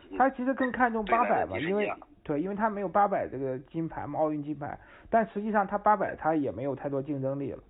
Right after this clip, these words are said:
Speaker 2: 就他现在竞争力主要集中在两百、四百上。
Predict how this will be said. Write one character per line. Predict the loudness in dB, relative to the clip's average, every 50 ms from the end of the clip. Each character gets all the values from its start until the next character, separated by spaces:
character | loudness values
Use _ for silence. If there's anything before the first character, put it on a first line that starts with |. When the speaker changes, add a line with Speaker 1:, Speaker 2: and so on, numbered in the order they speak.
| -20 -20 -20 -20 _
Speaker 2:
就 | -12 -4
他 | -2 -2 0
现 | 0 0 0
在 | 0 0
竞 | 0 -2 0
争 | 0 -2 0
力 | 0 -2
主 | -2 0 0
要 | 0 0
集 | 0 -2 -2
中 | 0 0 2
在 | 2 2 2
两 | 2 -2 0
百、 | 0 -2 -2 -4 -6
四 | -8 -4
百 | -4 -4 -4 -4
上。 | -6 -8 -10